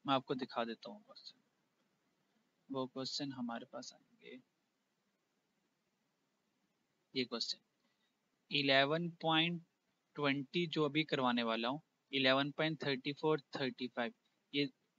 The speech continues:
ट्वेंटी, थर्टी फ़ोर, थर्टी फ़ाइव तीनों data copy क्वेश्चन है, ठीक है।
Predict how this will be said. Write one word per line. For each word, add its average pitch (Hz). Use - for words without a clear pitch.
ट्वेंटी, 143
थर्टी 143
फ़ोर, 151
थर्टी 139
फ़ाइव 143
तीनों 180
data 135
copy 113
क्वेश्चन 104
है, 107
ठीक 151
है। 190